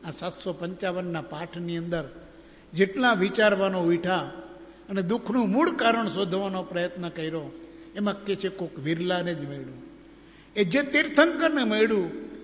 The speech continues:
એવો તીર્થંકર કોટીનો પુરુષ, એવો આપણને પરમ કૃપાળુ દેવ જેવો પરમાત્મા સ્વરૂપ પુરુષ,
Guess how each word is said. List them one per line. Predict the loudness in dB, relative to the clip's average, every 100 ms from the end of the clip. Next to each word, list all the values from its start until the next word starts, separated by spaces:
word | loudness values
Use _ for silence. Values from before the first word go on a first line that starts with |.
| -4
એવો | -2 -2
તીર્થંકર | -4 -6 -6 -10 -8 -8
કોટીનો | -6 -8 -8 -8 -8 -8
પુરુષ, | -4 -2 -4 -8 -16 -20 -20 -20 -10
એવો | -8 -6 -10 -14
આપણને | -12 -10 -10 -12 -14 -8
પરમ | -6 -6
કૃપાળુ | -8 -10 -8 -8 -8
દેવ | -6 -6
જેવો | -4 -6 -6
પરમાત્મા | -6 -2 4 4 4 0 0
સ્વરૂપ | -2 -6 -6
પુરુષ, | -8 -8 -8